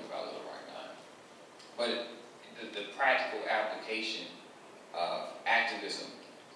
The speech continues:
wasn't a conversation that anybody had. So when I was at a point where I was, I figured out I wanted to be an activist,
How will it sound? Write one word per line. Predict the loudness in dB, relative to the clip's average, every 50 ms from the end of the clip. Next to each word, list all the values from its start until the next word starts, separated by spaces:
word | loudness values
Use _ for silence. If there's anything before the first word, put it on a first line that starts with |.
| -2
wasn't | 2 4 4 4 4 2 0
a | -2
conversation | -2 0 4 4 6 6 6 4 0 -2 -4
that | -6 -6 -6 -6
anybody | -6 -6 -4 -4 -4 -4 -2 -4 -4
had. | -6 -6 -8 -10 -12 -14 -14 -16 -16 -18 -16 -16 -16 -16 -16 -16 -16 -16 -16 -16 -16 -16 -12 -6
So | -2 0 0 2 4
when | 4 6
I | 8 8 10
was | 8 8 6
at | 4 4
a | 2 2 2
point | 4 4 4 4 2 0
where | 0 2 2
I | 4 4 4 2
was, | 2 2 2
I | 4 4 4 2 2
figured | 0 4 6
out | 6 6 6
I | 4 2
wanted | 2 0 -2 -4
to |
be | -6 -6 -4 -2
an | -2
activist, | -4 -4 -4 -6 -4 -4 -4 -4 -4 -6 -10